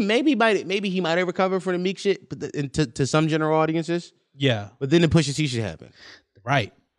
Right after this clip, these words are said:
Speaker 2: That's a good point. And
Speaker 1: Maybe
Speaker 2: there's
Speaker 1: Pusha,
Speaker 2: still people
Speaker 1: Pusha T is the biggest stain on his career right now.
Speaker 2: Yeah.
Speaker 1: For a while, it was the writing allegations, but then killed Meek.
Speaker 2: Uh, fully killed.
Speaker 1: It's the ki-,
Speaker 2: Like,
Speaker 1: so
Speaker 2: yeah.
Speaker 1: now is, I agree. I was wrong.
Speaker 2: It's probably the, the
Speaker 1: Yeah.
Speaker 2: that's, that's,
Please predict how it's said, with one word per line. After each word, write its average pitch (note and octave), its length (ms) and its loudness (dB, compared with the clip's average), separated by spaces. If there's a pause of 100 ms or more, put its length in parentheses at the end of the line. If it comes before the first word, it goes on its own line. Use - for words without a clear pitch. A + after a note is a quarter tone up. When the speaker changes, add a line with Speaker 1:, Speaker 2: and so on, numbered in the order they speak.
Speaker 2:
That's A#2 140 -12
a - 40 -8
good C3+ 140 0
point. F#3 220 2
And C3+ 80 2
Speaker 1:
Maybe C#3 160 6
Speaker 2:
there's C#3 100 6
Speaker 1:
Pusha, E3 60 6
Speaker 2:
still D#3+ 140 6
people D#3+ 320 0
Speaker 1:
Pusha D4 240 2
T B3+ 160 0
is G#3+ 80 2
the F3 100 4
biggest D#3 240 4
stain C#3+ 100 2
on B2+ 60 4
his A2+ 100 0
career G2 300 -2 (320)
right F#2+ 100 -8
now. D2 220 -12
Speaker 2:
Yeah. A2 580 -8 (140)
Speaker 1:
For F#3+ 100 6
a F3+ 60 10
while, G3 320 6
it E3+ 100 4
was E3+ 200 6
the E3+ 80 2
writing E3+ 260 4
allegations, E3+ 720 2 (320)
but A#2+ 100 -6
then A2+ 360 -4 (600)
killed C3 220 2
Meek. C3+ 240 -4 (420)
Speaker 2:
Uh, G#2+ 80 -18 (580)
fully C#3 380 4
killed. F2+ 280 -10
Speaker 1:
It's A#2+ 120 -12
the C3+ 80 -2
ki-, A#2 140 -2
Speaker 2:
Like, G2+ 100 -14
Speaker 1:
so D3 120 2
Speaker 2:
yeah. C#3+ 60 2
Speaker 1:
now D#3 220 4
is, C#3+ 140 0
I C#3 140 0
agree. B2 340 0
I A2 140 -2
was A#2 120 -4
wrong. A2+ 100 -2
Speaker 2:
It's F#2+ 80 -6
probably C3+ 280 2
the, B2+ 140 4
the A#2 120 -4
Speaker 1:
Yeah. F#2 80 -4
Speaker 2:
that's, B2 300 -4
that's, C3 580 0